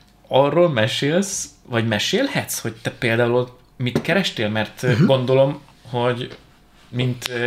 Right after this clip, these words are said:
Speaker 1: egyenruhás voltál ott.
Speaker 2: Nem. Nem. <laughs> Ott már nem.
Speaker 1: Ott
Speaker 2: Ott
Speaker 1: már
Speaker 2: már
Speaker 1: nem?
Speaker 2: nem. Ö, ami, ami maradhat publikus, tehát, ö, Tata egy olyan alakulat volt, ami ugye mindig misszióztat, ö, nagy, nagy alakulatnak minősül,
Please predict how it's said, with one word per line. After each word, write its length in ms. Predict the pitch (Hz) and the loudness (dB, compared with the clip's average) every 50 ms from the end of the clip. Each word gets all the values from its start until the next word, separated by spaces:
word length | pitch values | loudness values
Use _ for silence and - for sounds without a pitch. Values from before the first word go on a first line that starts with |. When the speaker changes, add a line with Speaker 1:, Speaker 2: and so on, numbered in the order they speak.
| - | -2
Speaker 1:
egyenruhás 580 | - 127 117 101 98 92 98 95 98 95 98 - | -2 -2 -2 -2 -4 -4 -4 -6 -6 -8 -8 -8
voltál 400 | - - 50 - - - - - | -8 -8 -10 -8 -10 -10 -10 -10
ott. 180 | - - - - - _ - - _ _ | -12 -14 -16 -20 -20 _ -20 -20 _ _
Speaker 2:
Nem. 240 | - 131 - - 107 | -6 -4 -2 -2 0
Nem. 800 | 139 156 160 160 156 156 180 214 175 196 220 240 - - 175 190 196 | 4 4 4 4 4 6 6 6 6 6 4 2 2 2 0 0 2
<laughs> 40 | 185 | 2
Ott 180 | 202 - - 214 | 0 0 2 2
már 220 | 202 202 214 220 | 4 4 4 4
nem. 160 | 254 294 - - | 4 2 2 2
Speaker 1:
Ott 80 | - - | 2 2
Speaker 2:
Ott 100 | 220 214 | 2 4
Speaker 1:
már 100 | 214 214 | 4 4
Speaker 2:
már 140 | 208 208 175 170 | 4 4 4 2
Speaker 1:
nem? 120 | 165 123 135 - - - - - - - | 2 0 -2 -6 -8 -10 -10 -10 -10 -6
Speaker 2:
nem. 100 | - 135 | -2 2
Ö, 160 | 135 135 131 123 - - - _ _ _ _ _ _ _ _ _ | 2 4 2 2 -2 -6 -14 _ _ _ _ _ _ _ _ _
ami, 300 | - 202 208 208 190 202 | 4 6 8 6 6 4
ami 180 | - 190 202 196 | 4 4 6 6
maradhat 480 | 185 185 185 175 160 - - 143 - - | 6 6 6 4 4 2 0 -4 -6 -2
publikus, 580 | - 143 131 131 127 123 - 113 107 - - | -2 0 0 2 0 0 0 0 0 0 0
tehát, 440 | - 113 107 104 110 110 104 - - | 0 0 2 2 2 0 0 -4 -6
ö, 40 | 107 107 104 98 98 98 - - _ - - - - _ _ _ _ _ _ _ _ _ _ _ - - _ | -6 -4 -4 -4 -4 -6 -8 -12 _ -20 -20 -20 -20 _ _ _ _ _ _ _ _ _ _ _ -20 -18 _
Tata 480 | - 170 208 220 - 240 233 220 - - - | 2 2 2 4 4 4 4 4 2 0 -4
egy 180 | 147 139 160 | 0 4 4
olyan 180 | 180 180 139 131 | 6 6 4 4
alakulat 560 | 135 127 117 - - - 95 87 87 - - 120 | 2 0 0 -2 -6 -6 -6 -6 -8 -8 -6 0
volt, 300 | 180 220 240 254 247 - | 2 4 4 4 4 2
ami 220 | 196 165 175 165 | 2 4 4 4
ugye 180 | 160 156 147 139 | 4 4 4 4
mindig 520 | 143 156 160 160 151 143 131 113 104 110 | 4 6 6 6 4 2 0 -4 -8 -10
misszióztat, 800 | 104 101 - - - 98 95 95 90 - - - - 90 92 - - - | -12 -8 -8 -6 -6 -8 -8 -10 -10 -8 -8 -8 -10 -12 -14 -14 -14 -14
ö, 40 | 104 95 90 85 85 85 - - - | -14 -12 -12 -12 -14 -14 -14 -10 0
nagy, 240 | - 165 175 170 147 139 | 2 4 4 4 4 4
nagy 200 | 175 185 170 165 | 4 6 6 4
alakulatnak 600 | 139 127 - - 127 113 101 98 - 113 101 - | 2 2 -2 -4 -4 -4 -4 -4 -4 -6 -6 -6
minősül, 400 | 110 101 98 95 95 - - 90 | -8 -8 -6 -4 -2 -2 -4 -4